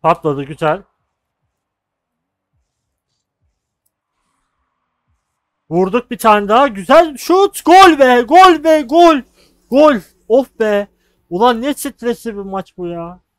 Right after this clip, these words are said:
Adamlar o kadar artık yani burada ilk on saniyede gol yemezsek bitirdik abi. Şimdi fişi çektik yani tamamen. Haydi.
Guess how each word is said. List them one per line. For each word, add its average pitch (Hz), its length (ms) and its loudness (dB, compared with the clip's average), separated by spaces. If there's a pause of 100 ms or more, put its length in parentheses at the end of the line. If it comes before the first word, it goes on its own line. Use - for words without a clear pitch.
(380)
Adamlar 226 420 -4
o 233 120 -2
kadar 226 240 -2
artık 233 360 -4
yani 214 300 -4
burada 233 420 -6 (580)
ilk 226 260 -10
on 247 120 -2
saniyede 226 380 -6
gol 202 240 -4
yemezsek 208 680 -8
bitirdik 175 560 -8
abi. 135 280 -2
Şimdi - 220 -20
fişi 196 320 -14
çektik - 480 -12
yani 135 260 -8
tamamen. 123 440 -14 (440)
Haydi. 202 500 -2